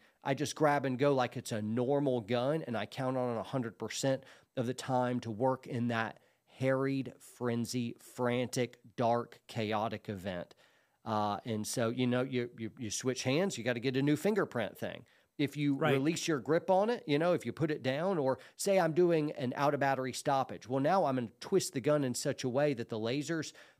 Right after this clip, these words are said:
Speaker 1: uh, that are interacting with your hand will deactivate my fingerprint code.
Speaker 2: No,
Speaker 1: And then when
Speaker 2: actually
Speaker 1: I
Speaker 2: it won't.
Speaker 1: come back, no, it will. When you, you,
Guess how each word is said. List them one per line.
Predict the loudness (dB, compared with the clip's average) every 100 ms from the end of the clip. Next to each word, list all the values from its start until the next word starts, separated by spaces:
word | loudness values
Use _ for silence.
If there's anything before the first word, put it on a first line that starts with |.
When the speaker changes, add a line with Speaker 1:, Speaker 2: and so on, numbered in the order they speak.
| _
Speaker 1:
uh, | 0 2 2 0
that | 0 0 0
are | -2 -2
interacting | 0 0 0 -2 -2 -4
with | -4
your | -6
hand | -4 -2 -2 -4
will | 0 2 4 2 0 -6 _ _ -6
deactivate | 0 4 4 2 0 -2 0 0
my | 0 -2
fingerprint | -2 -2 -2 -4 -4 -4 -4
code. | 0 2 4 2 2
Speaker 2:
No, | 2 4
Speaker 1:
And | 4 4
then | 6
when | 4
Speaker 2:
actually |
Speaker 1:
I | 4
Speaker 2:
it |
won't. | 4
Speaker 1:
come | 4 4
back, | 2 0 -4 2
no, | 6 6
it | 8
will. | 6 6
When | 2 0 2
you, | 0 -2
you, | -6 -14